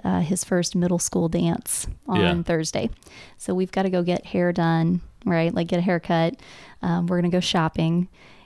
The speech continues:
Speaker 1: and, you know, just, just things like that. And I, I asked him, you know, a couple days ago, I was like, "Hey, on Tuesday, I don't have any, you know, events. I'm blocking off time for you. I don't have any work
Speaker 2: Mm-hmm.
Speaker 1: events. I wanna take you shopping and I wanna go do something with you." And he's like,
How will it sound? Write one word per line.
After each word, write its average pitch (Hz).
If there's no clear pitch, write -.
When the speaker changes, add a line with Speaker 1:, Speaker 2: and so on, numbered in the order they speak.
Speaker 1:
and, 175
you 247
know, 226
just, 240
just -
things 262
like 202
that. 220
And 185
I, 190
I 202
asked 185
him, 190
you 190
know, 185
a 175
couple 185
days 202
ago, 185
I 165
was 165
like, 185
"Hey, 311
on 185
Tuesday, 175
I 160
don't 170
have 185
any, 175
you 175
know, 160
events. 202
I'm 160
blocking 175
off 170
time 185
for -
you. 165
I 165
don't 202
have 190
any 202
work 233
Speaker 2:
Mm-hmm. -
Speaker 1:
events. 165
I 190
wanna 190
take 175
you 196
shopping 170
and 170
I 165
wanna 175
go 175
do 214
something -
with -
you." 190
And 190
he's 196
like, 202